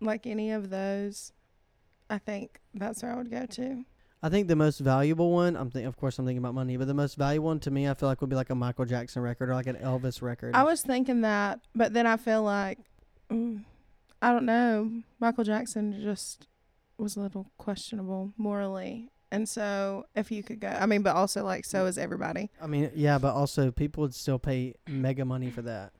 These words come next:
Speaker 1: Yeah, but in, like, if I'm not gonna sell it and it's just, like, a keepsake for me, I definitely would rather have, like, Johnny Cash.
Speaker 2: If it was keepsake, I was thinking, like, a hundred percent the Beatles.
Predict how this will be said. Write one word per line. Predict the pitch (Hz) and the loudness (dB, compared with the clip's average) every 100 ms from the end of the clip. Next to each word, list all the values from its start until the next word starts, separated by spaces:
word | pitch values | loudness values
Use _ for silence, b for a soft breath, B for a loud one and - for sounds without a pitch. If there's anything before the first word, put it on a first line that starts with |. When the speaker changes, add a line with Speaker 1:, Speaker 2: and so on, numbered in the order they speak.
| - _ - _ | -20 _ -20 _
Speaker 1:
Yeah, | 226 185 208 | 4 4 0
but | 220 226 | 0 0
in, | 220 226 | 0 2
like, | 226 214 | 2 2
if | 220 | 4
I'm | 220 | 4
not | 196 | 2
gonna | 196 175 | 0 -4
sell | 185 - 180 202 | -2 0 2 2
it | 208 | 2
and | 196 | -2
it's | 220 | -6
just, | 202 - | -6 -6
like, | 196 | -6
a | - | -6
keepsake | - - - 208 | -8 -12 -8 -8
for | - | -6
me, | 196 185 190 | -6 -4 -4
I | 185 | -6
definitely | 185 180 208 | -8 -8 -8
would | 220 | -6
rather | 226 - | -6 -6
have, | 196 214 | -6 -6
like, | - | -6
Johnny | 214 220 | -4 -6
Cash. | 240 - | -6 -4
Speaker 2:
If | 175 | 2
it | 190 | 4
was | 196 - | 4 2
keepsake, | 165 170 - 180 175 | 0 2 2 2 4
I | |
was | 160 160 | 4 6
thinking, | 170 156 165 | 4 4 2
like, | 139 131 | 2 0
a | |
hundred | 131 131 | 0 0
percent | 131 - 127 | -2 -2 -4
the | 123 | -2
Beatles. | 123 117 117 - - | -2 -2 -6 -10 -20